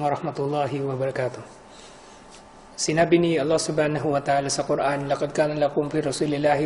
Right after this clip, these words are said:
uswatun hasanah." Na tunay na matatagpuan ninyo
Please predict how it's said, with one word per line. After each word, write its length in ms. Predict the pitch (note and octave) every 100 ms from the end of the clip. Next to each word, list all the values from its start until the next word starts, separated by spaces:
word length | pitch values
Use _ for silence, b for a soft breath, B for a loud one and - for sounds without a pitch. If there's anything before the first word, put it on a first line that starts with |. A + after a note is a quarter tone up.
| D3
uswatun 400 | - C#3+ - B2+
hasanah." 480 | D#3 - C#3+ C3 - B B B B B - - D3+
Na 160 | D3
tunay 320 | C#3+ E3+ E3
na 80 | E3
matatagpuan 640 | D#3+ D#3 D3+ D3+ - C#3+ D#3
ninyo 400 | D#3+ D#3 D3+